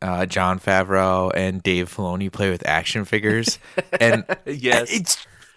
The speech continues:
Speaker 2: Yeah,
Speaker 1: I can't
Speaker 2: yeah.
Speaker 1: not agree with that
Speaker 2: Yeah.
Speaker 1: because that's what it feels like.
Speaker 2: Yeah. No, I could see that.
Speaker 1: They're
Speaker 2: That's
Speaker 1: just making shit up.
Speaker 2: Yeah,
Speaker 1: <laughs>
Speaker 2: a hundred percent. That,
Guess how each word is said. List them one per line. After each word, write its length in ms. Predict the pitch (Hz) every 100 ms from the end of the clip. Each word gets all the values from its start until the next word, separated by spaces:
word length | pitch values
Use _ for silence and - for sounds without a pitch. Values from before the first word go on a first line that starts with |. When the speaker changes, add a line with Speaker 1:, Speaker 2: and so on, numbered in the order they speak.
| -
Speaker 2:
Yeah, 180 | 147 170
Speaker 1:
I 100 | 226
can't 440 | - 233 233 220
Speaker 2:
yeah. 80 | 165
Speaker 1:
not 380 | 180 180 196 190
agree 320 | 175 156 180
with 220 | 240 240
that 260 | - 135 104
Speaker 2:
Yeah. 140 | 131
Speaker 1:
because 180 | 180 156
that's 260 | 147 175 175
what 120 | 180
it 80 | 175
feels 340 | - 202 196
like. 300 | 110 101 98
Speaker 2:
Yeah. 240 | 120 113 117 -
No, 120 | 131
I 200 | 135 131
could 160 | 147 151
see 100 | 156
that. 160 | 160 131
Speaker 1:
They're 80 | 160
Speaker 2:
That's 180 | 170 175
Speaker 1:
just 60 |
making 340 | 147 147 165 156
shit 240 | - 160
up. 240 | 170 156 -
Speaker 2:
Yeah, 160 | 120 131
Speaker 1:
<laughs> 400 | 196 - - -
Speaker 2:
a 100 | 160
hundred 260 | 123 135 135
percent. 340 | 135 - 113
That, 140 | 120